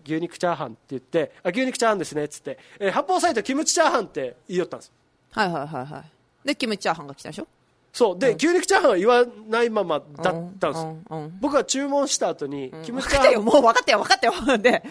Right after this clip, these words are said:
Speaker 2: で、それが言えなかったってことでしょ？
Speaker 1: そう。その時は、だから俺のじゃないと思ってたから。
Speaker 2: うん。うん。
Speaker 1: 言えなくて。
Speaker 2: はいはい。
Speaker 1: ただ、「キムチチャーハンできました」って最初カウンターの人も俺と目が合って、「キムチチャーハンです」って言われて。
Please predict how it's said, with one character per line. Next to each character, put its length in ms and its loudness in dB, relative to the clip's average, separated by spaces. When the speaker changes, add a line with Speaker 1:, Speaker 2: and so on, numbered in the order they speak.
Speaker 2:
で、 120 -2
そ 80 0
れ 60 0
が 60 4
言 120 2
え 40 0
な 80 4
か 100 2
っ 40 -2
た 80 2
っ 40 2
て 60 -6
こ 80 -4
と 60 -2
で 60 0
し 80 0
ょ？ 100 2
Speaker 1:
そ 440 2
う。 120 -20
そ 160 4
の 100 8
時 300 2
は、 160 6
だ 80 0
か 80 0
ら 60 2
俺 220 6
の 120 4
じ 100 2
ゃ 60 4
な 100 4
い 80 0
と 100 -4
思 100 -4
っ 20 -8
て 100 -14
た 60 -8
か 120 -12
ら。 60 -18
Speaker 2:
う 20 -20
ん。 520 -6
う 40 -4
ん。 20 -4
Speaker 1:
言 100 0
え 80 6
な 100 0
く 100 -14
て。 280 -6
Speaker 2:
は 140 -6
い 40 -8
は 120 -8
い。 100 -16
Speaker 1:
た 100 2
だ、 180 2
「キ 80 -2
ム 120 0
チ 100 -6
チ 80 2
ャ 60 6
ー 60 2
ハ 80 2
ン 60 -2
で 100 -2
き 80 -6
ま 120 2
し 80 -2
た」 120 0
っ 60 -2
て 100 -10
最 140 -2
初 120 -4
カ 140 2
ウ 60 2
ン 60 -4
タ 100 4
ー 40 4
の 80 0
人 140 -2
も 100 -2
俺 140 0
と 100 -2
目 120 -2
が 80 0
合 40 -2
っ 60 -12
て、 300 -6
「キ 100 -4
ム 80 -2
チ 80 2
チ 80 2
ャ 60 6
ー 40 2
ハ 60 2
ン 60 -2
で 80 -4
す」 100 -12
っ 20 -20
て 100 -8
言 40 -4
わ 60 -6
れ 60 -12
て。 160 -20